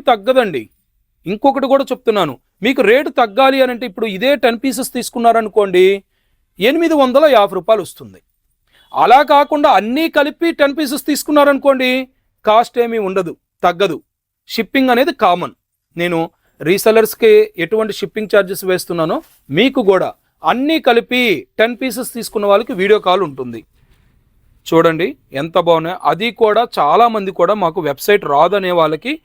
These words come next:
చెప్తున్నామండి, అంతే. అందరికీ కూడా చెయ్యాలంటే వీలు కాదు. కొంతమంది ఏంటంటే విలేజెస్లో ఉన్నారు. చూడండి ఎంత బాగుందో. అది ఈ విధంగా చాలా ఫ్యాబ్రిక్స్ ఉన్నాయి మేడం. నేను చాలా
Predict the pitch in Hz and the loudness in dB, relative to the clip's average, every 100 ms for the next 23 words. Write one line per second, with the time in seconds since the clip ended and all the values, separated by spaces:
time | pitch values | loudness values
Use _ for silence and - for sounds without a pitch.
0 | _ _ _ - 175 - 190 175 160 151 | _ _ _ -4 -4 0 0 2 0 -2
1 | 160 196 170 _ _ _ _ 139 175 196 | -2 -2 -2 _ _ _ _ -4 -2 0
2 | 214 190 196 220 190 196 - _ - 175 | 0 2 2 4 2 -2 -6 _ -6 -2
3 | 180 196 190 180 170 165 180 175 151 170 | 2 2 2 -2 -2 0 0 0 2 0
4 | 339 - _ _ _ _ _ - 165 170 | -2 -8 _ _ _ _ _ -4 -2 0
5 | 165 180 208 190 180 180 165 196 196 - | -2 -2 -2 0 0 2 4 4 2 0
6 | 180 170 160 160 151 262 - - 170 180 | 2 2 2 -2 -2 -4 -8 -4 -2 0
7 | 165 151 170 160 156 151 220 _ _ _ | -4 -2 0 0 -2 -8 -14 _ _ _
8 | _ _ _ _ _ 117 107 _ _ _ | _ _ _ _ _ -18 -18 _ _ _
9 | _ _ _ _ - 226 233 247 262 262 | _ _ _ _ 0 0 2 2 0 0
10 | 220 202 233 247 233 220 208 226 - 214 | 4 6 6 4 4 2 2 -6 -4 -2
11 | 208 196 196 185 _ _ _ _ _ _ | 0 0 0 -6 _ _ _ _ _ _
12 | _ _ _ 185 196 190 190 190 _ _ | _ _ _ -2 2 2 0 -2 _ _
13 | _ _ _ _ _ _ _ _ _ _ | _ _ _ _ _ _ _ _ _ _
14 | - 180 196 | -2 0 4